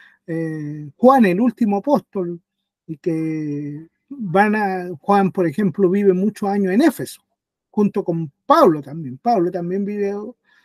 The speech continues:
eh, al menos cinco años en Éfeso. Entonces, tenían de primera fuente enseñanzas que le ayudaban a ser una iglesia madura en la fe, cosa que nosotros no tenemos.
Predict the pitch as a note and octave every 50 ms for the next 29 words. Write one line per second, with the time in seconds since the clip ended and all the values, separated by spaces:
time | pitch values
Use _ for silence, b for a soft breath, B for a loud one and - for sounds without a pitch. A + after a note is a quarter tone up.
0 | _ _ _ _ - E3+ E3 E3+ E3+ E3+ E3 E3 E3 F3 F#3+ G3+ G3 F3+ D#3 C#3
1 | - - G#3 F3+ D3 - - F#3+ A#3 C#4 C#4 G3 D#3+ E3+ D3 - - - - _
2 | _ _ _ _ _ _ _ _ _ _ _ _ _ _ _ _ _ _ E3+ F3
3 | - - G#3+ A3 G3+ D3+ - - G3 F3+ F3 E3+ E3 D#3+ b b b b b _
4 | _ - E3 F3 G3 A3+ A3+ G3+ G3+ F#3 F3+ E3 F3 E3+ F3 F#3 F3+ D3 - -
5 | - A#3+ C#4 D4+ B3+ F3 C#3+ - _ - D#3+ D#3 E3 D#3+ D#3+ F#3 A3 B3 C4+ C#4
6 | C#4 D4+ _ _ - E3 D3 - E3 D#3+ F3 A3 B3 A#3+ F#3 C#3+ - E3 - _
7 | - F#3 F3 F3 F3+ F#3 G3+ F3 F3 F3+ E3+ F3 F3+ F#3 G3+ A3 A#3+ A#3+ G#3+ D#3+
8 | - A#3 A3 G#3+ G#3+ G3+ F#3+ A#3 B3 - - C4 G3+ F3 E3 D#3+ A3+ D4 E4+ G#3+
9 | - - C3+ B2+ - - - - - _ _ _ _ _ _ _ _ _ _ _
10 | _ _ _ _ _ _ _ _ _ - C4+ D#4 - - D4 A#3+ B3 G#3 G3 -
11 | C4 A#3 A#3+ A3+ A3 F#3+ F#3+ F#3+ A#3+ D#4 E4+ A#3 -